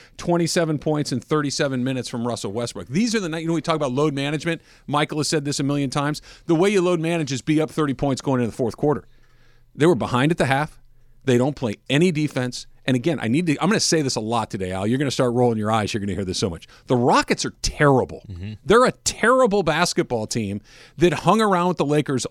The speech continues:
Speaker 1: all night long.
Speaker 2: You have to tell me. Remember, you were trying to tell me that the Texans are the worst team in Houston. I'm like, "No, they're not. Watch the Rockets. I watched them on Sunday."
Speaker 1: <laughs> Fair. Good point. This is a bad team that they had trouble putting
Speaker 2: Okay.
Speaker 1: away.
Speaker 2: All right. So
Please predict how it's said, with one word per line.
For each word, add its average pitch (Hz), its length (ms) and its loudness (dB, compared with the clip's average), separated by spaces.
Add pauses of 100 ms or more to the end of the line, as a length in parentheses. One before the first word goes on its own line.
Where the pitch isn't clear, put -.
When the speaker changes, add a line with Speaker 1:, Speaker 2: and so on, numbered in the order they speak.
Speaker 1:
all 139 180 2
night 139 220 -2
long. 101 180 -6 (640)
Speaker 2:
You 135 60 -2
have 131 100 -2
to 107 80 -12
tell 98 180 -2
me. 117 120 -4
Remember, 110 280 0
you 110 220 -4
were 107 80 -2
trying 113 240 -2
to 107 80 -2
tell 113 160 -2
me 110 120 -4
that 104 140 -4
the 95 80 -10
Texans 110 520 -4
are 98 80 -2
the 95 80 -4
worst 104 320 -6
team 107 160 -8
in 92 80 -6
Houston. 113 220 -4
I'm 117 40 -6
like, 104 100 -2
"No, 120 140 4
they're 135 140 2
not. 139 340 4
Watch 127 300 2
the - 80 4
Rockets. 156 440 6
I 120 80 2
watched 131 280 2
them 139 160 0
on 127 140 2
Sunday." 160 420 0
Speaker 1:
<laughs> - 20 -20
Fair. 185 880 0
Good 202 220 2
point. 160 300 0 (520)
This 214 240 2
is 269 60 0
a 208 40 4
bad 180 440 2
team 180 480 2
that 139 220 0
they 165 140 6
had 156 200 2
trouble 170 320 4
putting 156 320 2
Speaker 2:
Okay. 123 180 6
Speaker 1:
away. 90 140 0 (240)
Speaker 2:
All 131 80 8
right. 92 200 0
So 127 500 2